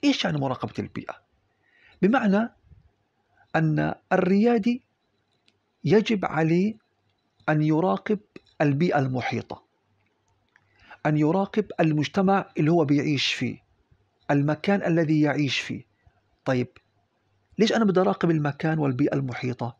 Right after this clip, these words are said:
لأنه من خلال هذه المراقبة يستطيع الريادي أن يتعرف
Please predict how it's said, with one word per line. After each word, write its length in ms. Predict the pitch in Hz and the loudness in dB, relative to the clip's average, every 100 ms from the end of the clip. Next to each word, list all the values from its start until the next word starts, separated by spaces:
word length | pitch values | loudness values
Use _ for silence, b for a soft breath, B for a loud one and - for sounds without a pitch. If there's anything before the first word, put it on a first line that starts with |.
| _ b b b b b b b - | _ b b b b b b b 0
لأنه 680 | - 240 277 254 226 240 - | 2 2 2 2 2 2 2
من 200 | 170 160 | 0 0
خلال 500 | - 190 240 254 196 | 0 0 2 2 2
هذه 440 | 170 240 208 190 | 2 0 0 0
المراقبة 760 | 185 165 160 143 - 120 127 - _ b b b b | 0 0 -2 -4 -6 -4 -6 -8 _ b b b b
يستطيع 680 | 151 160 - 175 240 208 - - | 0 0 -2 0 2 2 0 -2
الريادي 800 | 170 160 160 180 185 135 135 - _ 185 | -2 0 0 0 0 -2 -2 -4 _ 0
أن 200 | 196 170 | 0 0
يتعرف 1080 | 151 151 151 147 151 131 - - - _ | -2 -2 -4 -4 -4 -6 -8 -10 -20 _